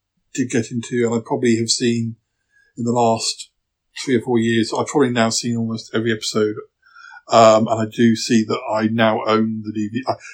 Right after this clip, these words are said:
this is a weird, a weird one, because some of those other shows I told you about, I bought them as sort of, "Oh, well, they're only ten pound, I'll buy them."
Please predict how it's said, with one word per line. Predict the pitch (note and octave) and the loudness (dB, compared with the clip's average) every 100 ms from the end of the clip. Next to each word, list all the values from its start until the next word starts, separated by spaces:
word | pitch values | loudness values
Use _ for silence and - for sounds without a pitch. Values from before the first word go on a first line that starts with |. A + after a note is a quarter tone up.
| - | -14
this | B2 | -8
is | - | -2
a | C3 | 4
weird, | C#3+ D#3 | 4 4
a | B2+ | 4
weird | C3+ C#3+ | 6 6
one, | A2+ G#2+ | 4 -2
because | A#2 A2+ C3 - _ - | -2 -2 -4 -14 _ -14
some | - C#3 | -10 -4
of | |
those | B2 | -2
other | B2+ B2+ | 2 0
shows | A#2+ A2 | 0 0
I | A2+ | 0
told | A#2+ A2 | 0 -2
you | A2+ | 0
about, | A2 A2 | 0 0
I | A2 | 0
bought | C3 B2+ - - - _ - _ B2+ | 2 2 2 -4 -16 _ -20 _ 0
them | A2 | 2
as | A2 - | 2 -2
sort | - G#2+ A2+ | 0 -2 0
of, | |
"Oh, | A2 A#2 | 0 0
well, | G2 | 0
they're | G#2+ | -4
only | A2 A2 | -6 -4
ten | - A2+ | -2 -2
pound, | G#2+ G2+ G#2 | 0 -2 -4
I'll | G#2 | -6
buy | A2+ G#2+ | -4 -4
them." | G#2 | -6